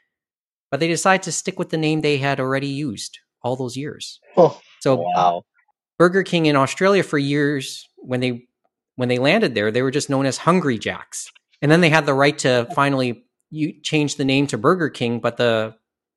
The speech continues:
Speaker 1: guy who runs the operations in Australia decided to keep the name Hungry Jacks. There's a bigger story there too, and it kind of involves a conflict with the actual parent company later on, but that's the upshot, i-, if I remember correctly.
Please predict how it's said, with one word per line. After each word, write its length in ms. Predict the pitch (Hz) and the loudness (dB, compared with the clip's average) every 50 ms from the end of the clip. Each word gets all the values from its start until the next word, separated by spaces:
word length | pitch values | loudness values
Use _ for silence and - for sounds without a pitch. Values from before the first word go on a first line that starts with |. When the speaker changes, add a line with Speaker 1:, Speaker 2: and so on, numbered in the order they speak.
| _ _ _ _ _ - | _ _ _ _ _ -6
Speaker 1:
guy 160 | - 120 131 | -2 -2 0
who 120 | 135 135 127 | 0 0 0
runs 220 | 123 131 135 127 | 0 0 0 0
the 140 | 131 139 131 | 0 0 2
operations 640 | 131 139 - 143 135 143 135 127 - 143 135 131 123 | 2 2 0 0 0 0 0 -2 -2 -4 -4 -4 -4
in 100 | 131 127 | -4 -4
Australia 720 | 123 127 127 - - - 180 196 208 175 131 104 104 107 - _ _ _ _ _ _ _ | -4 -4 -4 -4 -2 0 2 2 2 2 2 0 0 -2 -4 _ _ _ _ _ _ _
decided 280 | - 127 - 110 110 107 | -10 -4 -2 -2 -2 -2
to 60 | - | -6
keep 200 | - - 120 - | -10 -12 -10 -6
the 80 | - 123 | -2 0
name 260 | 127 131 143 139 123 | 0 2 0 0 -2
Hungry 440 | 110 - 151 165 170 135 131 117 101 | 0 2 2 2 4 2 0 -2 -2
Jacks. 500 | - 92 - - - - - - - _ _ _ _ _ _ _ _ _ _ _ _ _ _ _ _ _ _ _ _ | -4 -8 -8 -10 -14 -16 -18 -20 -20 _ _ _ _ _ _ _ _ _ _ _ _ _ _ _ _ _ _ _ _
There's 240 | - 196 190 214 220 | 2 4 6 6 6
a 40 | |
bigger 240 | 202 202 208 180 185 | 6 6 4 4 2
story 400 | - - - - 160 143 143 135 | -2 -2 0 2 2 4 4 2
there 220 | 123 123 123 123 117 | 2 2 2 2 2
too, 300 | - - - 143 110 101 | 0 -4 -4 -4 -2 -2
and 200 | 101 101 101 104 | -4 -4 -4 -4
it 240 | 104 107 107 107 107 | -4 -4 -6 -6 -6
kind 180 | - 143 139 | -6 -6 -4
of 80 | 131 127 | -4 -4
involves 400 | 123 117 107 117 113 117 113 - | -4 -4 -2 0 0 0 0 -2
a 40 | 110 | -6
conflict 540 | - - 113 113 117 - - 113 104 - - | -6 -4 -4 -4 -4 -4 -6 -10 -8 -8 -8
with 400 | 101 110 117 117 - - - _ _ _ _ | -4 -4 -4 -4 -6 -12 -20 _ _ _ _
the 100 | - 113 | -2 0
actual 280 | 110 113 - - - 110 | 0 0 -2 -8 -12 -12
parent 320 | - - 113 113 117 113 | -8 -6 -4 -4 -4 -6
company 340 | - - 98 90 101 101 98 | -8 -10 -12 -12 -12 -14 -12
later 320 | 98 101 98 98 101 101 | -10 -8 -8 -8 -8 -6
on, 280 | 107 120 - - 78 - | -6 -6 -8 -10 -14 -14
but 240 | 98 98 92 - _ _ _ _ _ _ _ _ _ _ _ _ _ _ _ _ _ - | -14 -14 -14 -14 _ _ _ _ _ _ _ _ _ _ _ _ _ _ _ _ _ 0
that's 200 | - 151 151 - | 2 2 2 2
the 80 | - 123 | 0 -2
upshot, 320 | 107 - - - - - _ _ _ _ _ _ _ _ - | -2 -2 -4 -12 -12 -16 _ _ _ _ _ _ _ _ -12
i-, 60 | 117 | -10
if 220 | 101 117 120 113 - | -10 -10 -8 -6 -4
I 100 | 107 104 | -4 -4
remember 360 | 101 101 98 98 101 95 98 | -4 -4 -4 -6 -6 -8 -10
correctly. 500 | - - 101 104 95 - - - - _ | -12 -12 -14 -14 -16 -18 -18 -20 -20 _